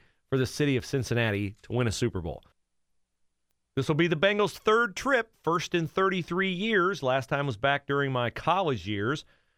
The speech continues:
when, uh, Joe Montana, John Taylor, Jerry Rice, and the forty-niners broke the Bengals fans' hearts with a late touchdown. But the big question, of course, is now, am I being a disloyal Browns fan by rooting for the Bengals?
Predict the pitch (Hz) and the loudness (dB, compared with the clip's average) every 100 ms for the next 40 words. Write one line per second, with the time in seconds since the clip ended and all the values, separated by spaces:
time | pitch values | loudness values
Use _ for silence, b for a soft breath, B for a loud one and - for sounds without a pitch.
0 | _ - 117 117 113 110 110 110 107 98 | _ -6 -2 0 0 -2 -2 -2 -2 -4
1 | 107 120 143 139 135 120 135 143 123 120 | -2 2 2 2 -2 -2 -2 0 -2 -2
2 | 131 123 131 131 127 117 131 123 120 127 | -2 -2 -2 -2 -2 -2 0 0 0 -2
3 | - _ _ _ - 117 117 139 139 131 | -6 _ _ _ -6 -4 -2 0 2 2
4 | 147 143 104 127 120 - 101 120 117 104 | 0 0 -4 -2 -2 -2 -2 0 0 -2
5 | 117 110 101 113 123 - _ _ _ - | -2 -2 0 0 0 -4 _ _ _ -4
6 | 127 123 123 139 - 139 - 139 117 120 | 0 2 2 0 0 -2 -2 -2 -2 -2
7 | - b b b b _ _ 123 180 180 | -6 b b b b _ _ 2 6 6
8 | 175 _ _ _ _ _ _ - 156 175 | 4 _ _ _ _ _ _ -2 2 2
9 | 247 185 202 190 185 151 - 160 147 139 | 2 4 4 4 0 -2 2 2 2 0
10 | 127 131 127 117 - 127 151 123 165 143 | 0 2 2 0 0 0 0 2 0 0
11 | 104 135 - 139 123 95 120 135 123 - | 0 -2 0 0 0 0 0 0 -2 -4
12 | 104 101 101 101 117 110 95 98 90 113 | -4 -2 -2 0 0 -2 -2 -4 -2 -4
13 | 90 - | -4 -12